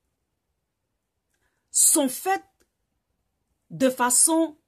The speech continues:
ciblée ? Dans mes recherches,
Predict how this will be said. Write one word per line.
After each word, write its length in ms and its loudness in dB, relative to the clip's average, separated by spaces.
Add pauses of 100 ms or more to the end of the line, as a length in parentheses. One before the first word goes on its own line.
(1000)
ciblée ? 720 2 (2750)
Dans 240 0
mes 160 6
recherches, 600 -4